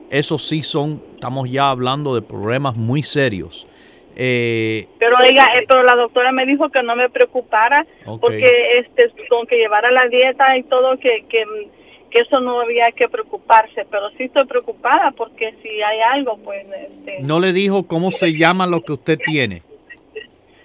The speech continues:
Speaker 2: No me dijo, solo me dijo, "Se te ve algo allí pequeñito, bien, es casi nada", me dijo.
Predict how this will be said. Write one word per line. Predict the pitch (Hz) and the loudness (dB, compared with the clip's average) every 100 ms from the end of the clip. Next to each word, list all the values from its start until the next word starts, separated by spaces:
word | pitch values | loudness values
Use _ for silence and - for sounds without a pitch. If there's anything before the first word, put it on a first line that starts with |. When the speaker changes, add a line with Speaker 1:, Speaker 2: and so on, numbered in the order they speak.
| - | -14
Speaker 2:
No | 233 240 247 | -4 0 4
me | 285 | 6
dijo, | 277 294 285 | 6 4 4
solo | 294 269 | 4 4
me | 262 | 4
dijo, | 269 269 | 2 2
"Se | 262 262 | 2 4
te | 247 | 4
ve | 233 269 | 6 6
algo | 254 262 269 | 6 4 4
allí | 294 262 254 294 320 | 2 2 -2 0 0
pequeñito, | - 254 - 220 233 269 - 240 | 2 2 2 -2 -2 -4 0 0
bien, | 247 302 339 311 247 226 | 2 4 4 2 0 -4
es | 247 - | -4 0
casi | 262 269 294 | 0 0 -2
nada", | 262 247 220 196 | -2 -2 -2 -4
me | 180 175 | -10 -16
dijo. | 170 - 180 | -18 -16 -16